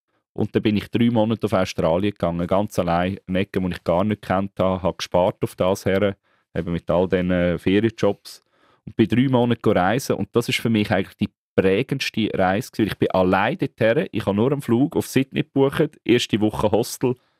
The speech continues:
und den Rückflug und sonst gar nichts. Und das ist die, von dieser Reise rede ich heute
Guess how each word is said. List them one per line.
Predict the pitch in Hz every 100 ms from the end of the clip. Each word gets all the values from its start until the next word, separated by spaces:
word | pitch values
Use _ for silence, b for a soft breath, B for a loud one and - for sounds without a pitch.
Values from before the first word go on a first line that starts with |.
| _ _
und | - 107
den | 104
Rückflug | 104 - 104 101 -
und | 95
sonst | 98
gar | - 65 76
nichts. | 69 - _ _ _ _ _
Und | - -
das | 104
ist | 110 - - -
die, | 107 104 _ _ _ _ -
von | 120
dieser | 117 127
Reise | 110 104 113
rede | 107 101
ich | 92
heute | 90